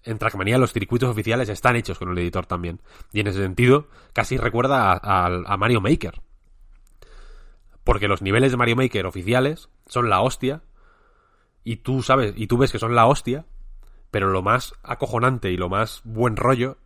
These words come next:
es pensar, "Coño, es que esto lo puedo hacer yo en realidad", porque, porque lo, las herramientas que han usado para hacer este nivel son las mismas que tengo yo. Y, y eso le da, digamos, al, a la,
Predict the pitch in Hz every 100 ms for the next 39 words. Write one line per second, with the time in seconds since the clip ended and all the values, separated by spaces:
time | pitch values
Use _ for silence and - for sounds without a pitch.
0 | - 113 127 131 - - 107 90 92 -
1 | - 107 87 113 - 101 117 98 85 117
2 | 107 90 87 82 - 87 90 98 - -
3 | - - _ _ _ _ _ _ - 110
4 | 92 98 92 - - _ - 104 101 104
5 | 90 104 95 98 110 120 123 110 123 117
6 | 95 87 107 113 110 113 104 127 139 240
7 | 254 104 131 120 - 95 85 82 85 -
8 | - - - - - _ _ - - -
9 | 127 107 101 95 107 107 127 117 127 110
10 | 95 107 110 92 85 82 87 85 82 85
11 | 85